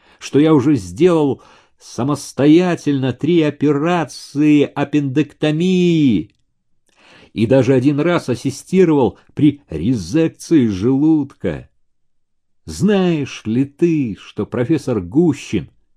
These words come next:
нашел у меня задатки клинического мышления? Наконец, знаешь ли ты, что я волнуюсь, когда слушаю музыку или читаю стихи,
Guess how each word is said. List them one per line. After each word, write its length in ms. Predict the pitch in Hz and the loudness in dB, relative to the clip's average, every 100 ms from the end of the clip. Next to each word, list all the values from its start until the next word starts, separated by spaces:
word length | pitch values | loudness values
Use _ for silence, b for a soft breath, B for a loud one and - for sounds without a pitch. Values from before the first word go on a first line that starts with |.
| _ _ _ | _ _ _
нашел 440 | 76 127 - 170 | -6 -4 0 0
у 40 | 147 | 2
меня 280 | 151 156 98 | 0 -2 -4
задатки 640 | 85 139 165 147 - 135 | -2 0 0 -2 -4 -8
клинического 1040 | - 92 92 143 160 156 - - 139 139 | -6 -6 -2 -2 -2 -6 -10 -4 0 0
мышления? 920 | 127 139 - 131 151 156 135 101 76 _ _ _ _ _ | -2 -8 -10 -6 -4 -4 -6 -10 -14 _ _ _ _ _
Наконец, 380 | - 131 180 175 | -8 -2 0 0
знаешь 500 | 98 156 208 131 - | -2 -4 -2 -4 -2
ли 120 | 147 | -2
ты, 180 | 165 202 | 0 -2
что 220 | - - | -4 0
я 160 | 156 143 | 0 2
волнуюсь, 960 | 82 71 123 160 156 190 180 143 113 - | -2 -4 0 0 0 -4 -2 -2 -4 -6
когда 320 | 123 131 135 | -6 -4 -8
слушаю 680 | - - 143 180 - 135 120 | -8 -8 -6 -6 -2 -2 -2
музыку 600 | 139 180 120 117 - 110 | -4 -4 -4 -6 -4 -4
или 180 | 127 | -4
читаю 400 | 123 - 170 139 | -8 -6 -4 -2
стихи, 840 | 120 - - 139 - - 180 107 | -4 -8 -14 -14 -10 -6 -4 -6